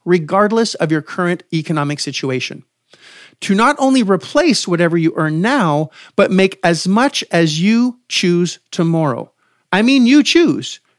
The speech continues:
You will have the power to make as much or as little as you want. How? By the end, this will be crystal clear. First, let's talk about how to make money. You can either work for money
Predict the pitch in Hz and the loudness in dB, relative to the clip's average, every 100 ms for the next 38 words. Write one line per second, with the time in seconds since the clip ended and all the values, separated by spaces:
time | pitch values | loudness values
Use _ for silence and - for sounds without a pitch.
0 | _ 165 240 285 247 269 269 - 208 180 | _ 2 4 4 2 2 0 0 2 2
1 | 185 180 190 233 - 180 165 185 247 - | 0 0 2 0 0 -2 0 2 0 0
2 | - 170 165 185 208 - 147 139 160 143 | -2 0 0 0 0 0 -2 0 0 0
3 | 123 - _ _ _ _ - 156 185 254 | -6 -12 _ _ _ _ -8 -2 0 0
4 | 330 - _ _ _ - 151 170 196 220 | -2 -8 _ _ _ -4 -2 0 2 2
5 | 262 277 _ _ 165 - 139 135 - 165 | 0 -4 _ _ -6 -4 -6 -8 -6 -6
6 | - 160 - 139 - _ _ _ _ _ | -4 -8 -8 -10 -10 _ _ _ _ _
7 | - _ - 233 294 - - _ _ - | -20 _ -2 -2 -2 -8 -18 _ _ -2
8 | 214 226 240 - 208 208 190 - 262 220 | 0 0 0 0 2 2 0 -2 0 2
9 | 139 131 _ _ - 151 131 131 120 - | 0 -4 _ _ -4 -2 -2 -6 -10 -12
10 | - _ _ - _ 208 165 190 165 151 | -20 _ _ -20 _ -4 0 2 2 2
11 | 147 247 - 339 247 196 254 | 2 0 0 0 2 0 -4